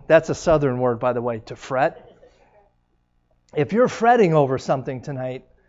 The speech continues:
chances are, really, really good, it'll never happen.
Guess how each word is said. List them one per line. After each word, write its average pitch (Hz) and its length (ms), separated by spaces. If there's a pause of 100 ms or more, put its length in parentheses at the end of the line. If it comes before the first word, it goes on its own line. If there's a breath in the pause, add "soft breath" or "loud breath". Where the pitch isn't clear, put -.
(380)
chances 202 520
are, 151 500 (560 soft breath)
really, 220 340
really 233 260
good, 143 540 (220)
it'll 156 200
never 156 220
happen. 147 400